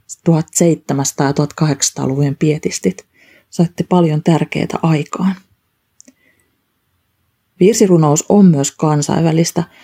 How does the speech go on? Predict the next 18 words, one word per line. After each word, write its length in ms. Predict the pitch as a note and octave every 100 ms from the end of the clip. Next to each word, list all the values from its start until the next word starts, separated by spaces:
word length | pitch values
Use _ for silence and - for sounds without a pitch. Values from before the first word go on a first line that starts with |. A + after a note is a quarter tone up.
| - _ _
sillä 380 | - F3+ F3 - -
jos 140 | F#3+
ajattelee 540 | F#3+ F#3 F3 - D3 C#3+
meidänkin 680 | D#3 F3+ F#3+ F3+ F#3 F3 E3+
virsiä, 540 | F#3 E3 - D#3 D#3
niin 320 | D#3+ D#3 D#3 _ _ _ _ _ _
ne 160 | F#3 G3
ovat 300 | D#3 D3 - _ _ _ _ _ _ -
osa 380 | G3+ G3 E3 - _ _
koko 300 | - G#3+ F#3+ -
Euroopan 640 | F#3+ F3 D#3+ C#3+ D3 D3 - _ _ _ _ _ _ -
protestanttisten 960 | D#3+ D3 D3 - E3 D#3 - D3 E3
maiden 460 | D3+ D#3+ E3 D#3 E3
yhteistä 560 | G#3+ G#3 - - - - -
kulttuuria. 680 | - E3+ - - - F#3 F3+ _ - - _ _ _
Ja 160 | E3 -
monet 340 | G3+ G#3 F3 -
runot 600 | F#3 A3 F#3 E3+ -